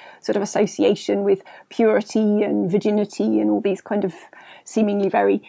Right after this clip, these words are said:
desirable <laughs> qualities in medieval times. But something that did have, uh, possibly more, um, sort of scientific backbone to it was, a, was, I'm probably gonna say this, was Bezoar. I think it's pronounced Bezoar, uh, which is from, uh, an Arabic word meaning antidote. And it's actually, um, a sort of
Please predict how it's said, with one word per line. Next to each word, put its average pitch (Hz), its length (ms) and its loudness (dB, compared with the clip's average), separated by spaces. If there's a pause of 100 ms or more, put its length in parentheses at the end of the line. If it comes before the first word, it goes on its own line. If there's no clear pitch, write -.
(160)
desirable 208 600 2
<laughs> - 100 -8
qualities - 580 0
in 208 360 2
medieval 226 460 2
times. - 300 -2
But - 200 -4
something 381 220 4
that - 100 0
did 427 200 6
have, 202 340 2
uh, 202 200 6
possibly 208 580 -2 (340)
more, 214 580 4
um, 208 720 4 (100)
sort - 160 -6
of 202 80 -4
scientific 208 480 0
backbone 208 520 0
to - 140 -6
it 202 140 0
was, 202 140 -2
a, 208 180 0
was, 196 200 0 (180)
I'm 214 160 0
probably 269 200 0
gonna 220 100 2
say 220 120 2
this, 214 80 -2
was 185 120 0
Bezoar. 220 680 4
I - 20 -8
think 269 120 4
it's - 100 -8
pronounced 214 320 0
Bezoar, 240 420 4 (400)
uh, 202 440 6
which - 480 -2
is 214 400 4
from, 208 460 2
uh, 214 280 2
an - 80 0
Arabic 226 380 2
word 220 200 0
meaning 208 300 0
antidote. - 580 0
And 214 80 2
it's 208 120 -4
actually, 226 420 2
um, 208 320 4
a 208 60 -6
sort 214 180 -2
of 208 80 -2